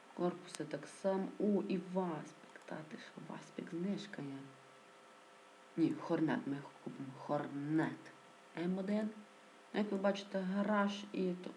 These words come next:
у ікстішки. Ну і краски є. Як ви бачите, припаси. Комплекти. Давайте ми... Давайте ми зекономимо кристали. Купимо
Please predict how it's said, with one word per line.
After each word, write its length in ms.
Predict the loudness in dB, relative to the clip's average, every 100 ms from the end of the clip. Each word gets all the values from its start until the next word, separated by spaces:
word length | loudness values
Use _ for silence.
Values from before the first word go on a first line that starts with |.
| -8
у 40 | -8
ікстішки. 760 | -8 -10 -16 -8 -6 -6 -10 -16 -18 -20 -20 -20 -20 -20 -20 -20 -20 -20 -20 -20 -20 -20 -20 -20 -20 -6
Ну 160 | 4 6
і 60 | 6
краски 720 | 4 4 6 4 0 -4 0
є. 360 | 2 4 2 0 -8 -16 -20 -20 -12
Як 240 | -4 -2 0
ви 60 |
бачите, 540 | 0 2 0 -2 -8 -10 -4
припаси. 680 | -4 0 2 2 2 -4 -8 -10 -16 -20 -20 -20 -20 -20 -20 -20 -20 -20 -20 -20 -20 -20 -20 -20 -20 -20 -20 -20 -20 -20 -20 -16 -6
Комплекти. 680 | -2 0 4 4 4 -2 -8 -8 -10 -2
Давайте 460 | 0 2 2 2
ми... 260 | 0 0 0 -6 -16 -20 -20 -20 -20 -20 -20 -20 -20 -12
Давайте 320 | -10 -6 -2
ми 140 | -2
зекономимо 640 | -4 -8 -2 0 2 2 0
кристали. 480 | -4 -6 -2 0 -2 -6 -18 -20 -20 -20
Купимо 340 | -16 -8 -6